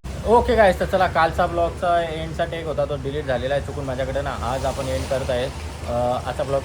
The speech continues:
इथेच एंड करूया. भेटूया नेक्स्ट व्हिडिओमध्ये, नेक्स्ट ब्लॉगमध्ये. तोपर्यंत घ्या तुम्ही सर्वांची काळजी, घरच्यांची, specially घरच्या महिलांची घ्या. आजच्या काळासाठी ती सगळ्यात जास्त इम्पॉर्टंट गोष्ट आहे. तर चला,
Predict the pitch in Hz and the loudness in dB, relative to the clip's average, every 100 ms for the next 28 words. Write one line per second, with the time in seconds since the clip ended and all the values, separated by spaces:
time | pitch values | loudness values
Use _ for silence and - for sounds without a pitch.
0 | - 165 180 180 180 175 180 151 156 170 | -2 -2 0 -2 0 2 2 2 2 0
1 | 156 170 170 170 170 170 170 170 151 147 | 0 -2 -2 -2 0 0 0 -2 -2 -4
2 | 151 147 147 151 147 139 143 139 139 131 | -2 -2 -2 -4 -4 -6 -4 -4 -4 -2
3 | 139 131 131 - 117 120 120 131 117 113 | -2 -6 -10 -8 -6 -6 -8 -6 -4 -4
4 | 117 123 117 104 - 120 110 127 120 120 | -6 -8 -6 -6 -6 -8 -6 -8 -8 -8
5 | - 180 165 185 185 147 127 156 143 135 | -8 -6 -4 -2 2 2 2 0 0 -2
6 | 143 143 151 131 131 - - - - 117 | -4 -4 -6 -4 -4 -6 -12 -14 -6 -6
7 | 123 - 135 127 135 127 131 120 131 131 | -4 -6 -4 -4 -4 -4 -6 -8 -8 -8
8 | 123 113 127 117 - 120 117 139 123 123 | -6 -6 -6 -8 -10 -4 -4 -4 -6 -4
9 | 120 113 110 131 120 110 156 185 208 - | -4 -4 -4 -2 -2 -4 -8 -8 -8 -8
10 | - 131 123 147 156 | -4 -4 0 0 2